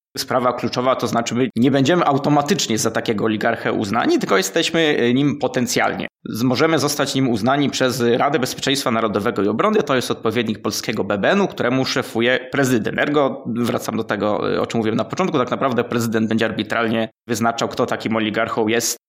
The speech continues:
bądź kto nim nie jest. I oczywiście, żeby tutaj nie było, y, żadnego przypadku w takim procesie, mówię to i-, ironicznie i, i celowo,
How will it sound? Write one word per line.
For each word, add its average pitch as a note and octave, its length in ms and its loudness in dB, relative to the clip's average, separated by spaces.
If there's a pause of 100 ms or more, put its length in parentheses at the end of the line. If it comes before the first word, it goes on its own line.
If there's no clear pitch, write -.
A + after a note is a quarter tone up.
bądź G#2+ 160 -4
kto G#2 180 -2
nim C3 180 4
nie D#3+ 140 4
jest. - 200 -2
I G2+ 40 0
oczywiście, E3+ 340 0
żeby C3 220 2
tutaj C3 260 0
nie C3 100 2
było, A#2 440 2
y, A2 200 -2
żadnego A#2+ 360 0
przypadku C3 480 0
w - 40 -14
takim A2+ 260 -2
procesie, A2 400 -2
mówię G#2+ 200 0
to A2 120 -4
i-, - 220 -2 (280)
ironicznie B2+ 640 2
i, - 280 -2
i G#2+ 60 -2
celowo, A#2+ 580 0